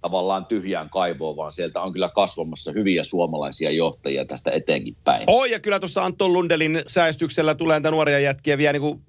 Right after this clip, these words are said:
Speaker 2: vielä lisääkin, että, että tota, tota, kyllä meillä, meillä niinku siltä,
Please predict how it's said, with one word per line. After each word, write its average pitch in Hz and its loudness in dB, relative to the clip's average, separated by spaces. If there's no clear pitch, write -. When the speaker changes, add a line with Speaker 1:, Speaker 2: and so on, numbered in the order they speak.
Speaker 2:
vielä 147 4
lisääkin, 117 2
että, 107 -2
että 120 0
tota, 113 0
tota, 113 2
kyllä 139 4
meillä, 151 2
meillä 151 2
niinku 160 -2
siltä, 165 2